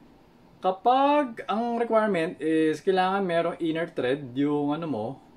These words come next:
yung barrel mo, tapos bibili ka ng adapter. Okay, kasi nga, yung Spitfire Tracer natin, wala siyang adapter. So, it's more on, ikakabit mo na lang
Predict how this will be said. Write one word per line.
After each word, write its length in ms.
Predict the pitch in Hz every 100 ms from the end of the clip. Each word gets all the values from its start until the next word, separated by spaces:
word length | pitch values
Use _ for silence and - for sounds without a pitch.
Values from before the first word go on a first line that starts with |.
| - -
yung 560 | - 135 139 135 143 151 - -
barrel 400 | 139 131 139 151
mo, 320 | 147 110 123 - - - - - - -
tapos 480 | - 160 165 151 151
bibili 320 | 147 147 147
ka 80 | 143
ng 100 | 139
adapter. 540 | 113 - - 127 101 - - _ - 113
Okay, 140 | 123 127
kasi 300 | 170 175 156
nga, 260 | 127 127 117
yung 800 | 131 135 127 127 127 123 123 127 - - _ _
Spitfire 580 | - - 160 - 156 151
Tracer 380 | 151 147 143 147
natin, 540 | 143 139 131 107 104 120
wala 320 | 117 120 120
siyang 300 | 117 135 127
adapter. 640 | 110 107 101 - 107 92 90 - - -
So, 380 | - 135 131 131
it's 180 | 139 -
more 300 | 151 139 135
on, 180 | 135 131
ikakabit 460 | 135 135 139 139
mo 160 | 143 135
na 80 | 131
lang 320 | 131 127